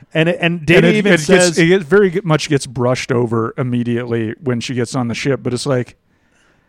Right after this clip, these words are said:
Speaker 2: I, <sighs> I get, like, classic season two where it's like, oh, you just, like, everybody had three, you
Speaker 1: Yeah.
Speaker 2: had, like, three or four ideas, and you're like, Fuck it, let's just fucking, we'll just,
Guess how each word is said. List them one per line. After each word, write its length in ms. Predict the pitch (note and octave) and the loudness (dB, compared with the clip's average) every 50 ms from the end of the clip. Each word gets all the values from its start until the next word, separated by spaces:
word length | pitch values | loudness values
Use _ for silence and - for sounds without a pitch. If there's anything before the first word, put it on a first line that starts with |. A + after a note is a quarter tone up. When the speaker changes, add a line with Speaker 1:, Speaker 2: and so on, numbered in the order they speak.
| _ _ _ _ _ _ _ _ _ _ _ _ _ _ _ _ | _ _ _ _ _ _ _ _ _ _ _ _ _ _ _ _
Speaker 2:
I, 200 | - B2+ C3 - - - - - - - - - | -12 -12 -12 -10 -10 -10 -12 -10 -12 -12 -14 -16
<sighs> 400 | - - _ _ _ _ _ - | -16 -18 _ _ _ _ _ -4
I 100 | G3 E3 | -2 0
get, 280 | D#3 F3+ F#3+ G3 - | 2 0 0 0 -2
like, 160 | F3 E3 D3+ C3+ C#3 - _ _ _ _ _ _ _ _ _ _ _ _ _ _ _ _ _ _ _ | -2 -4 -4 -4 -10 -20 _ _ _ _ _ _ _ _ _ _ _ _ _ _ _ _ _ _ _
classic 400 | - - F#3 F#3+ G3 - F#3 C#3+ | -6 -4 -2 -2 -2 -4 -6 -6
season 360 | - - F3 D#3+ C#3 C#3+ B2+ | -4 -4 -2 -2 -2 -4 -4
two 240 | - - D#3 C#3+ C3 | -4 -2 0 0 2
where 140 | C3 B2+ B2+ | 2 2 0
it's 140 | B2 - - | 0 0 -2
like, 320 | C3+ B2 A#2+ A2+ - _ _ _ _ - | -2 -2 -2 -2 -6 _ _ _ _ -2
oh, 160 | D#3+ C#3+ C#3 | 0 2 2
you 160 | C3+ C#3 C#3 | 2 0 0
just, 220 | C3 C#3 C3 - | -2 -2 -2 -2
like, 240 | C#3+ C3+ A#2 A2 F#2+ - _ _ _ _ _ _ _ _ _ _ _ - | -2 -4 -4 -4 -4 -8 _ _ _ _ _ _ _ _ _ _ _ -6
everybody 380 | E3 D3 C#3+ D3 C#3 D3 C#3+ C#3 | -4 -2 -2 0 0 0 2 2
had 220 | C3 B2+ A2+ - | 2 0 -2 -6
three, 720 | - - - - - C3+ A#2+ B2+ B2+ B2+ B2+ B2+ C3+ D3+ - _ - | -14 -20 -18 -14 -12 -8 -6 -4 -2 -2 -2 -4 -6 -8 -12 _ -6
you 180 | - B2+ - | -2 2 4
Speaker 1:
Yeah. 40 | F3+ F#3 | 4 4
Speaker 2:
had, 100 | E3+ D3+ | 4 4
like, 180 | D#3 D3 C3+ | 0 -2 -2
three 300 | - - D3+ C3 C3+ C#3+ | -4 -8 -6 -4 -2 0
or 100 | D3 D3 | 0 -2
four 240 | - - D3 C#3 C3+ | 0 0 0 0 2
ideas, 380 | C3+ C3 A#2+ B2 B2 B2+ A#2+ A2+ | 2 0 -2 -2 -2 -4 -4 -4
and 80 | B2+ A#2+ | -4 -6
you're 120 | A#2+ A#2+ | -4 -4
like, 300 | A#2+ A#2+ A#2 A#2 - - _ _ _ _ _ _ _ _ _ _ _ _ _ _ _ _ | -2 -2 -4 -4 -6 -12 _ _ _ _ _ _ _ _ _ _ _ _ _ _ _ _
Fuck 360 | _ _ - C3+ C3 C3 B2+ | _ _ -4 -2 -2 0 0
it, 100 | B2+ B2+ | -2 -2
let's 140 | B2 B2 - | -4 -4 -6
just 220 | B2+ A#2+ - - _ _ _ _ | -8 -10 -10 -12 _ _ _ _
fucking, 680 | - - C3+ B2 A#2+ A#2+ A2+ A2+ G#2+ G#2+ G#2+ G#2+ A#2 B2 | -12 -10 -8 -8 -6 -8 -8 -8 -10 -10 -12 -12 -12 -12
we'll 200 | A#2+ A#2+ A#2 G#2+ | -10 -8 -8 -10
just, 220 | B2+ - - - | -10 -12 -16 -18